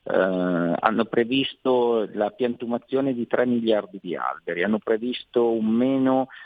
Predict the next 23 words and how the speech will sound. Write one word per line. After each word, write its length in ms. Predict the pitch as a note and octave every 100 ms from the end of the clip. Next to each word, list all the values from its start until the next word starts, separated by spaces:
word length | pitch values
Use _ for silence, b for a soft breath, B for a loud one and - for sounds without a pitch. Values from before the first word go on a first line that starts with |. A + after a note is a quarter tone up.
| B
eh, 360 | - A2+ G#2 G#2
dieci 360 | G#2 B2 A#2+ A#2+
per 180 | - A#2
cento 680 | - B2 B2+ B2+ - B2+ B2
sul, 800 | - - A2 A2+ A2+ A2+ A2 G#2+
sui 260 | - A#2+ -
terreni 560 | B2 A2 A2+ B2+ C3
agricoli 640 | A#2+ A2 A#2+ A#2+ - A#2+ B2
da 140 | A2
utilizzare, 1120 | G#2+ G#2 A2 G#2+ F#2 G2+ G#2+ A2+ A#2 A#2 A2+ -
quindi 240 | - G#2+
sul 220 | G2 G#2
riutilizzo 480 | G2 G#2+ A2+ A2+ G#2+
dei 160 | G#2+ G#2
terreni 340 | G2 G2 F#2
agricoli, 460 | F2+ - _ - -
hanno 140 | G2+
previsto 420 | - A2 A#2+ -
un 80 | A#2
meno 240 | A#2 A#2+ A#2+
venticinque 580 | A#2 - A2+ A#2 A2+
per 180 | A#2 A2
cento 520 | - A2+ A#2 A2 B2